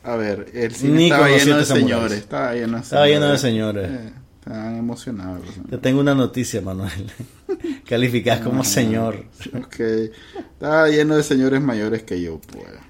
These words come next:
Speaker 2: Fui a otro evento cinematográfico que estaba lleno de señores.
Speaker 1: Ajá.
Speaker 2: Fui a la proyección que hizo Cinemark de el concierto de los Rolling Stones en La Habana.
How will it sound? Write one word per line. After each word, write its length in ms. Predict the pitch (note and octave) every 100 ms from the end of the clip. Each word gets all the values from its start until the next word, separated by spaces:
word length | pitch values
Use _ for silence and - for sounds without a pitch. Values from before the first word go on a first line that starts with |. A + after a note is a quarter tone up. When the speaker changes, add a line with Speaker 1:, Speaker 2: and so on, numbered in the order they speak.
| - _ - -
Speaker 2:
Fui 360 | - F3 A#3+ A3
a 100 | C#3+
otro 300 | D#3 D#3+ D3
evento 300 | C3+ C#3 D3
cinematográfico 840 | E3 C#3+ A#2+ G#2+ G2+ G#2+ C3+ B2
que 80 | A#2+
estaba 360 | - A#2 A#2 A#2
lleno 340 | A2+ A2 A2+
de 60 | A2+
señores. 720 | A2 G2 F#2 E2+ D#2 - - _ _ _ _ _ _ _ _ _ _ _
Speaker 1:
Ajá. 680 | C3 - E2+ D#2+ D#2+ D#2 - _ _ _
Speaker 2:
Fui 680 | - B2+ C#3+ D#3+ E3 E3 - -
a 100 | A#2
la 160 | A#2 -
proyección 640 | A#2 A2 F#2 C3+ C#3 C#3+
que 180 | C#3 B2
hizo 220 | B2 C3
Cinemark 680 | - B2 B2 B2 B2+ C3 - - _ - - _ -
de 420 | A#2+ B2 B2+ B2+
el 100 | A#2
concierto 540 | A#2 G#2+ A#2+ A2 G#2
de 40 | A#2+
los 120 | A2+
Rolling 220 | A2 A#2
Stones 520 | A2+ - A#2+ A2+ A2+ G#2+
en 140 | A#2
La 180 | G#2+ F#2+
Habana. 400 | F2+ F#2+ F2+ -